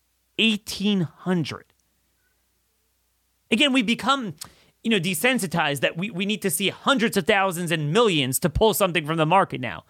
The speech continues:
I mean, typically we would do this after a few dozen. But you understand, this is something that's very subtle, and it is very,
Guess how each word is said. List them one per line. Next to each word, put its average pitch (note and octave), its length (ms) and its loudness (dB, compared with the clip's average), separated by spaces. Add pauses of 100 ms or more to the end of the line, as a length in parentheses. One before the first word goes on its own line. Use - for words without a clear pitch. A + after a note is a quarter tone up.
(280)
I D#3+ 40 -2
mean, E3 100 0
typically G#3+ 400 0
we F3 120 0
would E3+ 140 0
do G#3+ 160 -2
this F#3 160 0
after F#3 260 2
a D#3+ 60 4
few F3 220 2
dozen. D3+ 520 2 (1160)
But G3 100 2
you B3+ 120 6
understand, A#3+ 500 2
this A#3+ 160 -2
is C#4+ 100 -2
something A3+ 240 2
that's E3 140 -2
very F3 220 0
subtle, G#3+ 760 2 (1000)
and G3 360 0 (120)
it F#3+ 120 -4
is F#3 220 0
very, F#3+ 880 4